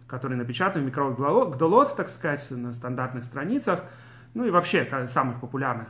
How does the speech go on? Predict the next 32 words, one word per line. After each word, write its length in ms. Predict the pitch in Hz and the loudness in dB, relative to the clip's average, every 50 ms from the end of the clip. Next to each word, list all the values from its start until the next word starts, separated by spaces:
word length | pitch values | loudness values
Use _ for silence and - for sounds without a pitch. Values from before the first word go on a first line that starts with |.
| - | -12
э, 120 | 131 123 120 | -12 -12 -10
комментаторов, 680 | - 127 135 135 131 - 220 277 254 254 208 175 - - - - - - - - - - | -8 -6 -6 -4 0 2 2 2 4 4 2 2 0 -2 -8 -16 -20 -20 -20 -18 -12 -8
э, 160 | 127 131 131 | -6 -4 -2
можно 260 | 147 175 220 220 233 | -2 0 0 0 0
сказать, 240 | - - 226 214 214 | 2 4 4 4 4
что 320 | - - 202 185 175 - - - - - - - - | 4 2 2 2 2 0 -6 -12 -16 -18 -18 -14 -8
меньше 380 | - 170 190 214 220 220 208 | -4 0 0 0 2 0 0
половины 760 | - - 185 180 175 175 208 247 233 180 143 127 120 120 - - - - - - - - - | 2 4 4 6 6 6 6 6 6 6 4 2 0 -4 -8 -12 -18 -20 -20 -20 -20 -20 -18
следует 460 | - - 175 185 185 156 165 156 156 | -4 2 4 4 4 6 4 2 2
Хазаль 420 | - 175 170 147 175 170 147 131 | 4 4 4 6 6 6 6 4
в 40 | 117 | 0
большинстве 400 | 123 117 - 135 127 - 151 139 | -4 -6 -6 -8 -6 -4 -4 -4
подобных, 580 | - 120 120 117 120 113 113 113 110 - - - - - - - - - - - | -4 -4 -4 -2 -2 -4 -4 -4 -8 -10 -12 -20 -20 -20 -20 -20 -20 -20 -20 -16
э, 40 | 127 117 110 107 110 | -14 -12 -12 -12 -10
вопросов, 640 | 113 127 135 127 175 214 294 320 - - 196 - - | -6 -6 -4 0 2 2 2 2 4 2 0 0 0
и 80 | 160 139 | -2 0
даже 300 | 131 175 202 196 202 185 | 2 2 2 2 2 0
многие 560 | 175 180 185 190 175 185 185 180 170 165 160 | 2 2 2 0 0 0 0 0 0 0 0
из 100 | 151 156 | -2 -2
них, 300 | 170 185 185 185 - 170 | -2 -2 -2 -2 -2 -4
э, 100 | 147 143 | -2 -2
если 220 | 156 151 156 160 | -2 -2 -2 -4
приводят 420 | 147 139 160 151 170 202 220 214 - | -4 -2 0 2 4 4 2 4 4
"Хазаль", 300 | 196 170 160 170 160 156 | 2 4 4 2 2 2
то 80 | 160 | -2
приводят 320 | 139 156 151 160 175 170 165 | -4 -2 0 0 0 0 0
это 100 | 143 - | -2 -2
как, 160 | 151 135 139 | -4 -4 -2
как 220 | 151 156 151 - | -2 -2 -2 -2
одно 340 | 151 151 135 160 185 196 185 | -2 0 2 2 4 6 6
из 140 | 165 135 135 | 6 4 4
мнений, 480 | 143 131 123 117 110 107 104 107 - | 2 0 0 -2 -2 -4 -8 -12 -16